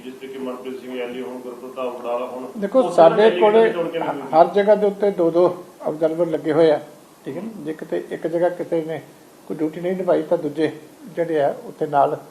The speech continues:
Speaker 2: ਕੰਮ ਕਰ ਰਹੇ ਆ। ਕਿਤੇ ਵੀ ਕੋਈ ਦਿੱਕਤ ਨਹੀਂ ਹੈ। ਉਹ ਅਸੀਂ ਜਿੱਥੇ ਜਿੱਥੇ ਕੋਈ ਦਿੱਕਤ ਵਿੱਚ ਸੀ, ਜਦੋਂ ਮੀਟਿੰਗਾਂ ਹੁੰਦੀਆਂ ਸੀ, ਉਹ ਜ਼ਿੰਮੇਵਾਰੀ ਨਾਲ ਦੀ ਨਾਲ ਅਲਾਟ ਹੁੰਦੀ ਰਹੀ।
Speaker 1: ਸਰ, ਦੂਸਰੀ ਧਿਰ ਨੂੰ ਵਾਰ-ਵਾਰ ਅਪੀਲ ਕੀਤੀ ਗਈ ਹੈ ਕਿ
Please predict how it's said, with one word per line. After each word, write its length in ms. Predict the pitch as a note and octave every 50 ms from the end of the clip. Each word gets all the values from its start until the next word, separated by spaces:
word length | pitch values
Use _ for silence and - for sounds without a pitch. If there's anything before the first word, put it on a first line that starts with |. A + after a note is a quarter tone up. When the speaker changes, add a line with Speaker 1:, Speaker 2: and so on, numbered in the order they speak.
| - - - - - - -
Speaker 2:
ਕੰਮ 180 | - D#3+ D3 E3
ਕਰ 180 | D#3+ E3+ C#3+ D3
ਰਹੇ 140 | D#3+ E3+
ਆ। 100 | E3+ F3 F3 - - - - - - - - - -
ਕਿਤੇ 280 | G#3+ G#3+ G#3+ B3 B3 B3+
ਵੀ 180 | B3 A#3+ A#3+
ਕੋਈ 140 | A#3 A#3 A3+
ਦਿੱਕਤ 280 | F#3+ G#3 G3 - - -
ਨਹੀਂ 140 | C3+ B2 -
ਹੈ। 60 | - - - - - - - - - - -
ਉਹ 200 | C#4 G3 E3+ E3
ਅਸੀਂ 160 | D3+ - G3
ਜਿੱਥੇ 260 | F3 E3 F3 E3+ - F3
ਜਿੱਥੇ 240 | F3+ F3 - F#3+ F3+
ਕੋਈ 140 | - F#3+ -
ਦਿੱਕਤ 380 | - E3 D#3 - F3 - - E3 D#3 D#3 - - - - - - - - - - - -
ਵਿੱਚ 260 | D#3+ D3 D#3+ D#3 D#3+
ਸੀ, 220 | - - - F#3+ F#3+
ਜਦੋਂ 240 | F#3 F3+ E3+ E3+
ਮੀਟਿੰਗਾਂ 340 | E3+ E3+ E3 D3 D#3+ E3 E3+
ਹੁੰਦੀਆਂ 320 | D3 C#3 D3 C#3+ D#3+ G3 E3+
ਸੀ, 160 | D3 D3+ B2+ - - - - - - -
ਉਹ 120 | - G#3
ਜ਼ਿੰਮੇਵਾਰੀ 420 | F3+ F3+ F#3+ F#3 F#3+ G3 G3+ A3 A3
ਨਾਲ 140 | G3 F3 E3+
ਦੀ 100 | G3 G3
ਨਾਲ 300 | G3 G3+ F#3+ D#3+ - G3 -
ਅਲਾਟ 260 | F#3 F3+ E3+ F3+ F3+ -
ਹੁੰਦੀ 180 | E3 C#3+ C#3
ਰਹੀ। 140 | B2+ B2 G#2+ G2 - - - - - - - - - - - - - - - - -
Speaker 1:
ਸਰ, 100 | F3 F#3
ਦੂਸਰੀ 720 | F#3+ F#3+ F#3 E3+ D3 C3 C3+ C#3 C3+ C3 C3+ D#3 E3 E3+
ਧਿਰ 260 | E3 E3 E3+ E3 D#3
ਨੂੰ 360 | - C#3 C#3 C#3+ C#3+ C#3 B2+
ਵਾਰ-ਵਾਰ 540 | B2+ B2 B2 A#2+ A#2+ A#2+ C3 C3+ C3+ C3+ C3+
ਅਪੀਲ 340 | C3+ - - C3+ B2+ A#2+ B2
ਕੀਤੀ 320 | - - B2 A#2 - B2+ B2
ਗਈ 240 | B2+ B2 B2+ B2+
ਹੈ 60 | B2+ B2+
ਕਿ 100 | C#3+ C#3+